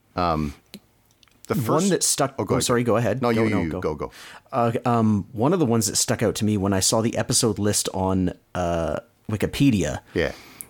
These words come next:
Speaker 2: was, I think the episode is called Mama Thought.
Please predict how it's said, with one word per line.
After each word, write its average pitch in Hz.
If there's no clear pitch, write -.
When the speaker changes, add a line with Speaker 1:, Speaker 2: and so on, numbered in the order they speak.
Speaker 2:
was, 104
I 123
think 190
the 202
episode 139
is -
called 110
Mama 110
Thought. -